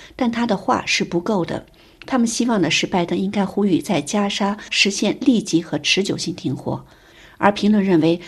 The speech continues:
这对于长期支持以色列的华盛顿来说是一个不太可能的策略。美国已经三次否决了安理会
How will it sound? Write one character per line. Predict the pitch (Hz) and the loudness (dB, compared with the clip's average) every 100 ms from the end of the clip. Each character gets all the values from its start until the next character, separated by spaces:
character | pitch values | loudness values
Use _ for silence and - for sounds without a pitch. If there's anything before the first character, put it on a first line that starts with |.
| - | -10
这 | - 233 | -2 0
对 | 240 214 | 2 2
于 | |
长 | 208 - 208 | 0 -2 -2
期 | 208 | 0
支 | 214 - 247 | -2 0 0
持 | - 170 - | 0 0 0
以 | 151 | -2
色 | 151 214 | -4 -2
列 | 208 | -2
的 | 185 147 | 0 -2
华 | 147 180 | -2 -6
盛 | 196 208 | -2 2
顿 | 208 | 2
来 | 170 147 | 2 0
说 | 165 185 190 - - | 0 0 -2 -6 -12
是 | - - 214 180 | -2 4 6 6
一 | 165 | 6
个 | 170 196 | 4 2
不 | 180 | 2
太 | 185 214 | 0 0
可 | 185 - 143 | -2 -4 -6
能 | 147 156 | -4 -4
的 | 180 | -4
策 | - 160 | -6 -4
略。 | 160 - - - - - | -2 -2 -6 -12 -20 -14
美 | - 196 | -2 2
国 | 226 | 4
已 | 214 | 4
经 | 151 190 | 4 0
三 | 226 240 | 0 0
次 | 240 202 | 0 -4
否 | 180 120 | -4 -4
决 | - 139 | -2 -2
了 | 156 | -2
安 | - 202 | 0 0
理 | 170 | 0
会 | 135 190 180 | -2 -6 -6